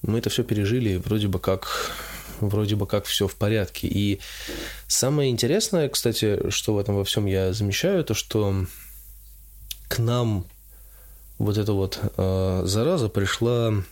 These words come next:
не из Китая напрямую, хотя у нас с ними граница так-то, <laughs> а она к нам пришла из, э,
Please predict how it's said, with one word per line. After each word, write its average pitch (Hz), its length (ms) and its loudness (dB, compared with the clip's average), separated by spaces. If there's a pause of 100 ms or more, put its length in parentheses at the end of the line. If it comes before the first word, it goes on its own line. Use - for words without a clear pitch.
(340)
не 120 360 2
из 110 120 0
Китая 107 440 2
напрямую, 113 580 2
хотя 95 320 0
у 92 80 0
нас 95 220 2
с - 100 -4
ними 92 240 0 (1000)
граница 120 580 0
так-то, - 440 -2 (320)
<laughs> 107 300 0
а 107 240 2
она 120 140 2
к - 80 -12
нам 104 120 2
пришла 104 420 2
из, 98 480 -2
э, 98 180 0